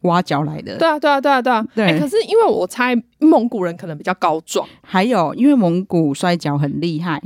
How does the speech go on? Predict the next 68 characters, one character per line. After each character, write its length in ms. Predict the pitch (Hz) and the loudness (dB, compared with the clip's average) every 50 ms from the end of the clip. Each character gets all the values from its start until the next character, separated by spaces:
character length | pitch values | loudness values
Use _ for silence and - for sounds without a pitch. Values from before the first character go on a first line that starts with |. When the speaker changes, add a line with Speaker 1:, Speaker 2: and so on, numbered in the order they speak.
| 175 _ | -12 _
Speaker 2:
对， 280 | - 226 202 185 175 180 - | -2 -2 -2 -2 -2 -6 -2
就 100 | - 277 | -2 -2
是， 200 | 269 285 254 - | 0 0 -2 -2
Speaker 1:
对。 100 | - 175 | 0 2
Speaker 2:
哎， 80 | 202 | 2
蒙 260 | 196 - 214 220 233 339 | 2 2 2 0 0 -2
古 180 | - 294 233 180 | -2 -2 -2 -2
式 240 | 190 - 262 233 202 | -2 -2 -2 -2 -2
摔 240 | - - 170 160 180 | -2 -4 -4 -4 -4
跤。 140 | 180 - - | -4 -2 -2
Speaker 1:
对， 100 | 214 208 | -2 -2
对， 140 | 202 214 202 | -2 -2 -2
对， 160 | 185 190 185 | -2 -2 -2
对， 160 | 175 180 175 | -2 -2 0
对， 180 | 175 175 165 156 | 0 0 0 0
Speaker 2:
对。 0 | |
Speaker 1:
对。 280 | 170 165 151 147 147 - | 0 0 0 -2 -4 -4
然 140 | - 196 | -2 0
后， 60 | 247 285 | 0 2
但 160 | 311 320 311 | 4 2 2
是 80 | 294 320 | 4 4
因 120 | 302 311 | 4 4
为 240 | 320 311 277 254 226 - _ | 4 4 2 0 -4 -6 _
他 140 | - 247 | -4 -2
们 180 | 262 247 220 202 | -2 0 0 -2
在 340 | 196 - 254 247 233 208 196 | -2 -2 0 0 2 2 2
那 100 | 202 226 | 2 2
种 240 | 208 175 160 165 147 | 2 2 2 2 0
国 180 | - - 175 180 | 0 0 -2 -2
际 220 | - - 233 202 | 0 -2 -2 -2
竞 240 | 175 220 214 185 165 | 0 0 0 0 0
技， 140 | - 208 180 | 0 -2 -2
像 160 | 190 233 220 | 0 0 0
连 120 | 185 170 - | 0 -2 0
奥 200 | - 196 175 - | 0 0 0 0
运， 240 | 185 196 165 139 123 - | 0 0 -2 -2 0 2
Speaker 2:
嗯。 260 | 247 247 214 - 202 _ _ - | 2 2 2 0 -4 _ _ -4
Speaker 1:
蒙 200 | 196 196 190 214 | 0 0 0 2
古 140 | 202 185 170 | 2 0 0
都 80 | 175 | 2
拿 100 | 185 175 | 2 2
很 140 | 180 175 156 | 2 2 2
多 180 | 147 165 170 175 | 2 2 0 0
牌。 180 | - 170 - - - 165 | -4 -8 -10 -6 -4 0
然 80 | 185 220 | 0 2
后 60 | 254 | 4
我 40 | 202 | 4
觉 60 | - | 4
得， 80 | 285 208 | 2 2
Speaker 2:
对 100 | 196 185 | 0 0
啊。 20 | - | -2
Speaker 1:
我， 100 | 190 190 | -4 -4
所 140 | - 247 262 | -2 -2 0
以 20 | |
我 120 | 262 202 | 0 0
觉 100 | 170 - | 0 0
得 40 | 202 | 0
他 60 | 220 | 0
们 60 | 208 190 | 0 0
相 180 | - 226 214 | 0 2 2
扑 120 | 202 185 175 | 2 2 2
界 120 | - 196 | 2 0
还 80 | 185 175 | 0 0
蛮 160 | 160 151 156 | 0 -2 -2
厉 140 | 165 185 180 | -2 -2 -2
害 140 | 190 185 165 | 0 0 0
的 100 | 151 151 | -2 -2
是， 280 | 147 - 175 156 - | -2 -2 -4 -4 -4